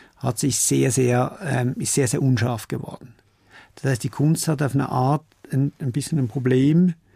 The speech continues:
da, dass ihr, ihr, ihr Spezialwissen in die Gesellschaft, also zu, zu allgemeiner Gesellschaftstechnik geworden ist. Also bei Remix sieht man das insofern relativ gut, dass wenn man sich überlegt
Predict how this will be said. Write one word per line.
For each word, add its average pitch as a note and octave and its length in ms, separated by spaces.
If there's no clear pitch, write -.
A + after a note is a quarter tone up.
da, C3+ 140
dass - 240
ihr, C#3 240
ihr, C#3 520
ihr C3+ 120
Spezialwissen C#3 1040
in C3+ 280
die C3+ 120
Gesellschaft, C3+ 840
also B2+ 320
zu, B2+ 160
zu C3+ 160
allgemeiner C3 520
Gesellschaftstechnik B2 920
geworden C#3 500
ist. - 200
Also A#2+ 180
bei B2+ 280
Remix D#3 400
sieht C#3+ 180
man C#3+ 100
das B2+ 140
insofern C#3 460
relativ C3 460
gut, D3 480
dass B2 100
wenn C3+ 80
man C3 120
sich B2 200
überlegt C3+ 520